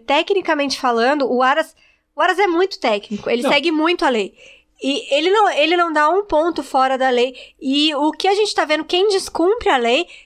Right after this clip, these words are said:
Speaker 1: quem tá descumprindo, assim, o tempo todo a lei, é o S T F. E o que a gente pode ver da graça presidencial, que ela tá totalmente amarrada, ela tá dentro dos limites constitucionais, e ela foi escrita, não foi escrita da cabeça do Bolsonaro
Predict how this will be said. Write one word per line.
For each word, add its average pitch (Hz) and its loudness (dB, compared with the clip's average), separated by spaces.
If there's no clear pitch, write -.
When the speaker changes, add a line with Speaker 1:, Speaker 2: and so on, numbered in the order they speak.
Speaker 1:
quem 320 -4
tá 349 0
descumprindo, 349 -2
assim, 285 -2
o 302 -2
tempo 359 -2
todo 247 -2
a 220 0
lei, 262 0
é 302 2
o 349 0
S - 0
T 294 -2
F. - -4
E 277 -4
o 277 -2
que 320 -2
a 359 0
gente 359 0
pode 359 0
ver 320 0
da 320 0
graça 269 0
presidencial, 269 0
que 269 -2
ela 262 2
tá 277 -4
totalmente 294 -2
amarrada, 233 0
ela 240 2
tá 269 0
dentro 277 -2
dos 285 -2
limites 254 -2
constitucionais, 240 -4
e 254 0
ela 285 2
foi 311 2
escrita, 320 -2
não 269 -8
foi 392 2
escrita 330 -2
da 262 -6
cabeça 269 -2
do 240 -4
Bolsonaro 240 -2